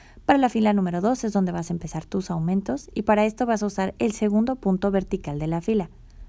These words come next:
Vas a introducir tu gancho detrás de la patita de atrás de ese segundo punto vertical y luego en ese mismo punto vas a introducir el gancho detrás de la patita de enfrente.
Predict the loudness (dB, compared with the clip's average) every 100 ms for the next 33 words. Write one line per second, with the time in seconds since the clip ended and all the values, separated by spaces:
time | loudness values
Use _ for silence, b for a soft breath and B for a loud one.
0 | b b -16 -2 0 0 -2 0 0 0
1 | 0 -2 0 0 0 -2 -8 -4 -4 -2
2 | -4 -4 -4 -6 -10 -10 -8 -6 -6 -4
3 | -6 -8 -14 -6 -6 -6 -8 -4 -2 0
4 | -2 -2 -2 0 -2 -2 -2 -2 -2 B
5 | B B B B 0 2 4 2 0 -2
6 | -6 -2 0 0 2 0 0 0 -2 0
7 | 0 0 -2 -8 -4 -4 0 -2 0 0
8 | 0 -2 0 0 0 -2 -4 -4 -6 -6
9 | -4 -4 -6 -8 -8 -6 -6 -4 0 0
10 | -2